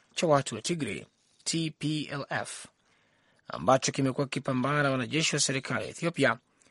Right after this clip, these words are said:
na washirika wao kwa karibu miaka miwili. Waziri wa habari wa Eritrea,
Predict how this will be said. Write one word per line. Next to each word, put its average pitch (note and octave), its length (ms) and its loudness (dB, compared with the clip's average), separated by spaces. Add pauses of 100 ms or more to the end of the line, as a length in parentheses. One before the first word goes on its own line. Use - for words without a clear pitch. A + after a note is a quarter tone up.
(220)
na F3+ 80 4
washirika E3 380 2
wao A2+ 500 0 (120)
kwa - 120 -4
karibu A2 560 -2
miaka A#2+ 360 -6
miwili. E2 520 -6 (1800)
Waziri E3+ 340 10
wa F3+ 100 12
habari E3 420 6
wa D#3 60 6
Eritrea, E3+ 580 4